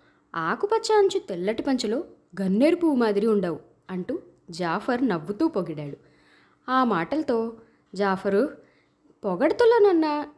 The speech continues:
నీ తోటలో ఏ పువ్వుతో అన్నా పోల్చకూడదా?" అని శంకర్రెడ్డి చెనికాడు. "శంకరన్న, నిన్ను ఈశ్వరుడికి ఇష్టమైన పువ్వులతో పోల్చిన, నువ్వేమో మన వెలిభూముల రైతుల మాదిరి నన్ను పంట పువ్వుతో పోల్చినావు.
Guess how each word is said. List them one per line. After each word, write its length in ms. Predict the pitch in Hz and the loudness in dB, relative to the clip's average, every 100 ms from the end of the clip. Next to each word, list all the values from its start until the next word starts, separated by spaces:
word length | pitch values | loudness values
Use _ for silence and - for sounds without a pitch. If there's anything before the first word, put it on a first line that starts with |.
| - | -8
నీ 160 | 254 269 | -4 -2
తోటలో 420 | 220 214 302 359 | -2 -2 0 0
ఏ 240 | 254 202 | 2 2
పువ్వుతో 380 | 254 311 214 277 | 0 -2 -2 0
అన్నా 180 | 254 233 | 0 -2
పోల్చకూడదా?" 760 | 233 190 208 233 180 185 180 156 _ _ _ | -2 -4 -4 -4 -2 -2 -4 -8 _ _ _
అని 240 | 175 175 208 | -4 -2 -2
శంకర్రెడ్డి 580 | - 170 165 220 214 226 180 | -2 -4 -2 -2 -2 -4 -4
చెనికాడు. 360 | 165 214 151 135 _ _ _ _ _ _ - | -4 -4 -6 -8 _ _ _ _ _ _ -10
"శంకరన్న, 760 | - 202 196 190 185 175 185 - _ _ _ | 0 0 2 0 0 -2 -4 -8 _ _ _
నిన్ను 500 | 247 247 220 294 - - - | 0 2 2 0 -4 -12 -8
ఈశ్వరుడికి 580 | 202 262 - 453 453 415 | -4 -4 0 0 2 2
ఇష్టమైన 380 | - 302 294 294 | 0 0 0 0
పువ్వులతో 460 | 240 208 269 320 | -2 -2 -2 0
పోల్చిన, 420 | 226 185 180 180 - _ _ _ _ - | 0 0 -2 -8 -10 _ _ _ _ 0
నువ్వేమో 540 | 339 359 349 339 427 - - - | 2 4 4 4 2 -2 -14 -6
మన 200 | 262 254 | -2 -2
వెలిభూముల 640 | 185 190 302 381 440 403 | -2 0 4 4 6 4
రైతుల 320 | 294 220 254 | 2 -2 -2
మాదిరి 360 | 302 254 202 214 | 0 0 0 0
నన్ను 220 | 269 233 | -2 -4
పంట 280 | 208 165 190 | -6 -8 -6
పువ్వుతో 360 | 330 320 196 233 | -2 -2 -2 0
పోల్చినావు. 520 | 208 175 180 147 | 0 0 -4 -6